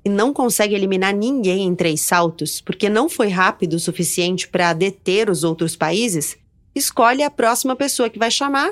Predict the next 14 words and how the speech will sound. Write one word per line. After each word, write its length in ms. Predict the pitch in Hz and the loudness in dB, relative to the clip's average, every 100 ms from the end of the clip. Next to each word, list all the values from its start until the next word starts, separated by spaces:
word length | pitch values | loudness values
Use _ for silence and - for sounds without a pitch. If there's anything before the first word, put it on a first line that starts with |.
| - - | -6 -10
e 60 | 269 | -2
deixa 340 | 226 190 202 | 0 0 0
o 20 | |
jogo. 440 | 196 156 151 143 151 _ _ _ | -2 0 -2 -4 -12 _ _ _
A 80 | 196 | -4
brincadeira 480 | 202 294 311 294 359 | 0 2 2 2 0
continua 440 | 392 370 339 359 | 0 0 0 0
assim, 340 | 381 - 156 - - _ - | 0 -2 -4 -8 -16 _ -4
até 260 | 165 190 233 | -2 0 0
que 80 | |
só 120 | - 226 | 0 0
sobre 280 | 226 220 | 0 0
um 120 | 269 294 | 0 -2
país. 560 | 320 185 147 - - | 0 0 -2 -6 -8